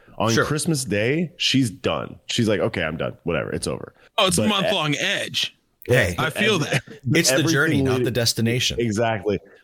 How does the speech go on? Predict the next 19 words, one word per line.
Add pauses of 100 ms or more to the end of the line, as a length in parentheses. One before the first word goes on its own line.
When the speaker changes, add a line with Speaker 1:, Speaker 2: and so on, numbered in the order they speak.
Speaker 1:
But
everything
leading
up
to
it
is,
like, (140)
super,
super
important
to
her.
And,
and, (200)
it,
and
it's
like,